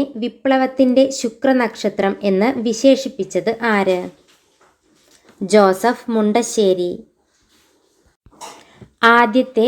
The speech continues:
വയലാർ അവാർഡ് ലഭിച്ച കൃതി ഏത്?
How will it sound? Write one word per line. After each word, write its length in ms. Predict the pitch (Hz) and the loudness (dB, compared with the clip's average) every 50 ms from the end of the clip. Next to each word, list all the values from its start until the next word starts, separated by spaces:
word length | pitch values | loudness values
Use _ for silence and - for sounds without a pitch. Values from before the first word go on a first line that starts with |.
| 269 262 226 214 | 0 -2 -2 0
വയലാർ 440 | 233 226 226 233 233 247 254 269 285 277 - 233 | 2 2 4 4 4 4 2 2 2 0 0 0
അവാർഡ് 380 | 214 208 202 202 202 196 214 220 208 | 2 2 2 0 0 0 -2 0 0
ലഭിച്ച 340 | 202 185 180 185 - - - 254 247 - - | 0 -2 -2 -6 -10 -8 -8 -8 -8 -8 -6
കൃതി 340 | - 220 196 180 175 214 240 - - 233 233 214 | -4 -2 -2 0 0 -2 -2 -2 -2 0 2 2
ഏത്? 260 | 202 196 190 185 175 | 2 2 2 0 0